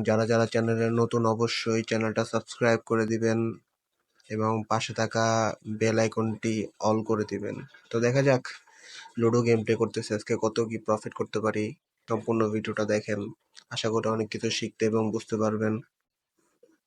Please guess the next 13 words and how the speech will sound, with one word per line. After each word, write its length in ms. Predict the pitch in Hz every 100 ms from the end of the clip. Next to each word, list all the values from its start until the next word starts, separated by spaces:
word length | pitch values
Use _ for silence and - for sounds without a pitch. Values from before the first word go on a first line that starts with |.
| -
তো 0 |
লুডো 240 | 147 147 156
সম্পর্কে 400 | 160 165 170 156
ভাই 140 | 151
নতুনভাবে 460 | 143 135 139 135 131
কিছু 180 | 131 131
বলার 260 | 113 113 120
নাই। 200 | 113 101 98 _
লুডো 260 | 107 110 113
আপনারা 360 | 110 113 110 110
খেলবেন, 500 | 110 120 110 110 110 113 127
কিন্তু 320 | - 110 107 107 107 104 101 - _ _ _ _ _ _ _
একটা 280 | 104 -